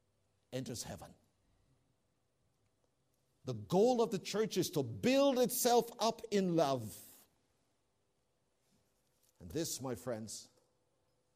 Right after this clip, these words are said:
is what the church looks like. A church that is constantly growing, not necessarily in numbers,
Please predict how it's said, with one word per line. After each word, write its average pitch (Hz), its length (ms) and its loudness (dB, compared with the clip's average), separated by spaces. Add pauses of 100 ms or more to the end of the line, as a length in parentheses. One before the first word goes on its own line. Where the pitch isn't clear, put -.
(720)
is 98 140 -12
what 117 120 -8
the 110 80 -12
church - 260 -10
looks 117 240 -8
like. 71 260 -16 (3500)
A 117 80 -4
church - 580 -4 (600)
that 110 120 -4
is 104 220 -4
constantly 220 720 -6
growing, 117 560 -4 (1160)
not 135 200 -6
necessarily 220 600 -4
in 196 80 -2
numbers, 139 520 -4